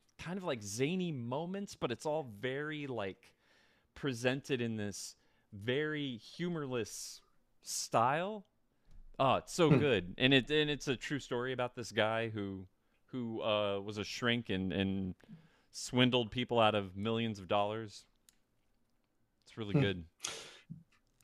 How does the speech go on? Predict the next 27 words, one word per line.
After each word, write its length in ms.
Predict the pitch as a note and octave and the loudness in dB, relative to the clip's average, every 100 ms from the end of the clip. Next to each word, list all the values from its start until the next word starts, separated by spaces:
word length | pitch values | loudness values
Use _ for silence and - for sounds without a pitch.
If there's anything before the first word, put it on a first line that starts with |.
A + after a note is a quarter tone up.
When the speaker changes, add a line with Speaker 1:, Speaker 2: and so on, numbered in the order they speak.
| _ | _
Speaker 2:
There's 140 | - - | 2 10
gotta 180 | D#4+ E3+ | 12 12
be 120 | E3 | 12
a 80 | B2 | 12
high, 280 | - F3 F#3 - - | 12 10 10 4 4
a 60 | |
higher 340 | - F3+ B3 A3 | 6 10 10 8
percentage 580 | - E3 E3+ D3 D3 - | 6 6 6 8 6 4
of 240 | G2+ - | -2 -6
capital 580 | - C#3 C3 A#2+ G#2 G#2 | 8 8 8 6 4 6
must 260 | B2+ B2 - | 6 6 6
be 80 | B2 | 4
invented 460 | G#2 A2+ A2+ G#2+ | 6 4 4 2
in, 200 | G#2 G2 - | 2 -2 -4
uh, 260 | G2 - - - | -4 -4 -8 2
must 300 | C#3+ E3 - | 8 8 10
be 80 | C#3+ | 8
invested 600 | A#2+ A#2+ B2+ B2 - A2 | 8 6 4 4 4 2
in 120 | G#2 | 2
entertainment 760 | C#3 B2+ A2+ - A#2+ C3 C3+ - | -2 -2 -4 -2 2 2 0 -2
than 140 | A2+ | -2
at 80 | A2+ B2+ | -2 -2
any 180 | B2+ | -2
point 280 | A#2 A#2 G#2 | 0 -2 -2
in 80 | G2+ | -4
human 220 | G2 F2+ | -6 -6
history. 360 | F#2+ - F#2+ | -8 -6 -6